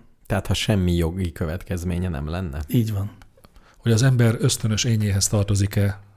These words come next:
Speaker 3: a párban élés? Páros lénye
Speaker 2: Nem
Speaker 3: az
Speaker 2: is
Speaker 3: ember?
Speaker 2: a párban élés, nem, mert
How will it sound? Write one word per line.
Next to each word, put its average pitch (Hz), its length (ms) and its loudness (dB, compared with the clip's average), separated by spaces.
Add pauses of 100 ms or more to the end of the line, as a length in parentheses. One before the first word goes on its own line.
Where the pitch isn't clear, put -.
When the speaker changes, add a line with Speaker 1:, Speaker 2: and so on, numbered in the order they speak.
(140)
Speaker 3:
a 95 200 -4
párban 95 420 0
élés? 95 480 -6 (1500)
Páros 113 340 2
lénye 120 220 6
Speaker 2:
Nem 113 100 6
Speaker 3:
az 127 80 6
Speaker 2:
is 110 120 4
Speaker 3:
ember? 127 180 6
Speaker 2:
a - 20 8
párban 123 360 6
élés, 123 440 4
nem, 143 460 2 (440)
mert 113 340 -2